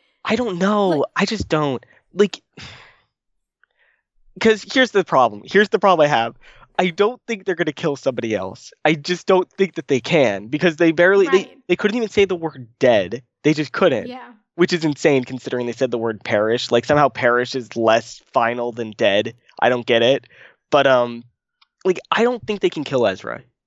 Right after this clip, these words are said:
Speaker 1: They just can't from a writing standpoint, like, in terms
Speaker 2: See,
Speaker 1: of
Speaker 2: but, like, well, what's gonna happen then? 'Cause he's a Jedi,
Speaker 1: I know.
Speaker 2: and
Speaker 1: And so
Speaker 2: like, how can he, like, sit back while Luke is doing this all on his own?
Speaker 1: Honestly, honestly,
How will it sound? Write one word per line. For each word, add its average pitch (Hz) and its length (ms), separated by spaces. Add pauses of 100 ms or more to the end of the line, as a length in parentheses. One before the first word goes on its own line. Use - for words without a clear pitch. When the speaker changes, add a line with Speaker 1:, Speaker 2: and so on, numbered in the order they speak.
(280)
Speaker 1:
They 143 140
just 131 180
can't 107 280 (140)
from 139 140
a 131 60
writing 120 340
standpoint, 104 560
like, 113 300
in 131 120
terms 123 200
Speaker 2:
See, 127 60
Speaker 1:
of - 100
Speaker 2:
but, 415 140
like, 415 220
well, 359 240
what's 392 280
gonna 403 260
happen 440 440
then? 320 180
'Cause 294 180
he's 403 220
a 440 140
Jedi, 381 120 (360)
Speaker 1:
I 349 160
know. - 300
Speaker 2:
and - 120 (280)
Speaker 1:
And 190 180
so 185 280
Speaker 2:
like, 370 200
how 349 280
can 381 140
he, 392 160
like, 359 160 (180)
sit 294 400
back 302 340
while 277 220
Luke 311 260
is 247 140
doing 285 360
this 247 160
all 254 160
on 240 100
his 247 140
own? 320 400
Speaker 1:
Honestly, 247 720
honestly, 143 640